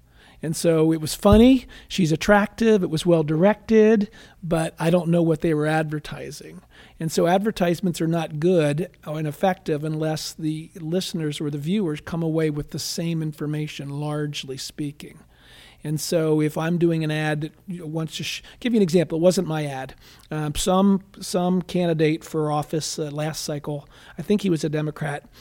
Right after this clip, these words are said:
wanted to prove his bona fides as somebody who was a pro-gun Democrat. And so he had been in the military. And so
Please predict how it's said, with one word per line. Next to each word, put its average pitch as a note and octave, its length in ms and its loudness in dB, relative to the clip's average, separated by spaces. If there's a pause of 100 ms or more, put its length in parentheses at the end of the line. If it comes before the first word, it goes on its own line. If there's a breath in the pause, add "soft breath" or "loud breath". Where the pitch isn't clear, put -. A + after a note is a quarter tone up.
(200 loud breath)
wanted E3 380 2
to E3 80 2
prove F3 460 2
his D3+ 180 2
bona D#3+ 240 0
fides D3+ 580 0
as D3 160 -2
somebody D#3 440 -4
who D#3 100 -2
was D3+ 160 -4
a D3+ 40 -8
pro-gun D3 520 -6
Democrat. D3 520 -12 (760 loud breath)
And D#3 160 -2
so D3+ 260 0
he E3 100 2
had D#3 100 4
been E3 140 4
in D#3 80 2
the D3 80 0
military. E3 600 0 (460 loud breath)
And D#3+ 220 -2
so E3 720 0